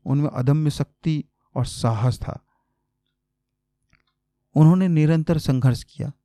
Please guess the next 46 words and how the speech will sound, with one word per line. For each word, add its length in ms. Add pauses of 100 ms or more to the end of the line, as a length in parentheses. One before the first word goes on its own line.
(160)
तथा 180
प्रत्येक 480
बाधा 280
को 200
विजय 280
प्राप्त 320
की 240 (600)
और 140
मानव 440
जाति 320
को 180
सुखमय 380
बनाने 360
का 140
साधन 380
खोजते 420
रहे। 220 (360)
उन्होंने 300
मार्ग 280
में 160
पड़ने 260
वाली 300
बाधाओं 480
के 180
सामने 420 (240)
कभी 200
भी 120
घुटने 300
नहीं 200
टेके। 300 (400)
एक 180
बात 240
का 120
सदैव 320
ध्यान 280
रखिए 320 (300)
कि 120
जीवन 340
में 240 (120)
चोरी 320
गए 200
धन 260
की 240
क्षतिपूर्ति 760
संभव 400
है। 200